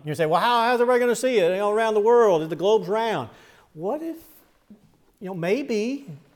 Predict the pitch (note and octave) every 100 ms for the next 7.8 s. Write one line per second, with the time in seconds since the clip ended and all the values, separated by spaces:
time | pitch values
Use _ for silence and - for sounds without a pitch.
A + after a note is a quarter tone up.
0 | _ D#3+ F#3 F#3+ G3 D3+ D3+ C#3 B2 D#3+
1 | - - D3 D3 B2 C3 C3+ C3+ C3 -
2 | C#3 C3+ C3+ C3+ C3 C3+ C3 C#3+ C3+ C3+
3 | C3+ C3+ C3 _ _ _ _ _ _ _
4 | _ _ _ A2 A#2 C#3 E3+ G3+ G3+ F3
5 | D#3+ F#3 E3 D#3+ F3 E3+ D3 D3+ F3 G3
6 | - _ _ _ _ _ _ _ _ _
7 | _ D#3+ D3 D3 F3+ F#3+ F#3